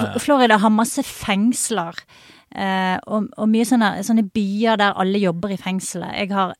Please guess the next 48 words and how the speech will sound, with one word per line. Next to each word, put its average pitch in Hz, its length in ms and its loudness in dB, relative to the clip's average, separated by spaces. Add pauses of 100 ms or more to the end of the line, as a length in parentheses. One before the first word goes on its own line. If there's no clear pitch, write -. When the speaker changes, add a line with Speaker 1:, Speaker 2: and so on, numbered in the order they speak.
(100)
Speaker 2:
bare 208 240 -2 (160)
en 185 160 0
gang 185 260 2 (300)
vært - 400 -4
inne 190 260 0
på 196 140 -2
Death 214 320 -2
Row, 175 240 0 (560)
og 208 80 -4
det 220 100 6
var 202 140 4
i - 20 0
Florida, 180 540 2
i 180 80 -4
en 180 100 -2
sånn 190 240 -2
fengselsby. 185 600 -6 (100)
Det - 340 -14
var 208 80 0
på 214 140 -2
bursdagen 170 560 2
min 170 160 0
til 180 160 2
og 180 80 0
med, 175 180 2
og 190 140 -2
jeg 190 100 -2
satt - 300 -6
inne 185 180 0
med 190 140 -2
en 185 80 -4
sånn, 185 220 0 (100)
eh, 170 100 -2
Death 180 380 -6
Row-fange 170 500 -4
som 180 140 -8
hadde 175 100 -8
sittet 185 320 -12
i 180 80 -10
tjue 190 320 -4
år, 185 140 -4
tror 190 160 -8
jeg 190 80 -8
det - 20 -10
var, 190 220 -6 (420)
i, 196 280 0
Speaker 1:
Ja. 185 100 6
Speaker 2:
eh, 180 300 0